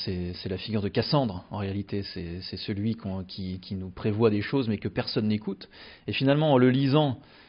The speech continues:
euh, cent ans plus tard, on se rend compte que oui, il n'a pas été écouté. Euh, j'ai même, euh, j'avais même découvert qu'il avait prévu la Première Guerre mondiale dans un texte, euh, de mémoire de mille neuf cent douze, je crois, mille neuf cent onze, mille neuf cent douze. Donc c'est quelqu'un qui n'a jamais été écouté.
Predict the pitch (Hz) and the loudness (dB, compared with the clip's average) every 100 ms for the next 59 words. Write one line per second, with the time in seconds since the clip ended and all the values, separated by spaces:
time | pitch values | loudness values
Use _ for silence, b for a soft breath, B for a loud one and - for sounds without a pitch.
0 | b 107 104 147 131 143 127 120 - 160 | b -2 0 2 2 2 0 0 4 4
1 | 170 123 - 120 117 139 - 127 127 110 | 4 2 2 0 0 -2 0 2 2 2
2 | 110 110 104 117 143 156 151 B B B | 2 2 -2 -2 -2 -2 -4 B B B
3 | B - 101 104 113 117 110 101 95 95 | B -4 -2 2 4 4 2 2 0 -2
4 | 98 98 107 104 - 110 110 - 98 95 | -2 0 0 -2 -2 0 0 -2 -2 -2
5 | - 110 104 113 98 85 - 104 98 101 | -2 -2 0 0 0 -2 -2 -2 -2 -2
6 | 101 104 104 110 104 95 98 98 113 110 | 0 0 0 0 0 -4 -4 -2 -2 -4
7 | - 92 90 90 101 98 98 107 110 98 | -6 -8 -6 -6 -6 -4 -2 -2 -2 -6
8 | - _ _ _ _ _ - - 95 98 | -10 _ _ _ _ _ -16 -10 -4 0
9 | 101 101 - 101 98 98 101 110 98 95 | 0 0 -2 -2 -2 -2 -2 -2 -2 -6
10 | - 101 95 95 - 95 107 98 92 87 | -4 -4 -2 -4 -6 -4 -4 -4 -6 -6
11 | 98 95 147 127 92 B B B B B | -6 -4 -2 -4 -8 B B B B B
12 | 101 - - 107 120 113 101 98 127 135 | -10 -8 -6 -4 -4 -2 -4 0 0 2
13 | 117 117 101 - 107 151 | 0 0 -4 -4 -2 -2